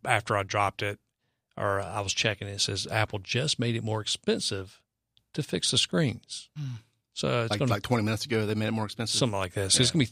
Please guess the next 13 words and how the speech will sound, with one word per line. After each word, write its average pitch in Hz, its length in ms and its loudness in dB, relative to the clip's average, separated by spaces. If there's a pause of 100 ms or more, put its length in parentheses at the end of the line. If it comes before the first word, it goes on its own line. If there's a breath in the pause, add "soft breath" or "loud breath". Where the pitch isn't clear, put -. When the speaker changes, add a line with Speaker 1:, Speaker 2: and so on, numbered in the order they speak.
Speaker 1:
three 147 260 4
twenty-nine 104 1000 0
at 104 120 -2
Speaker 2:
What? - 380 8
Speaker 1:
min-, 117 80 4
at 113 100 2
minimum 107 540 0
to 98 120 -10
get 95 100 -10
my 92 100 -8
screen 90 320 -4
fixed. - 480 -8
Speaker 2:
What? 415 500 0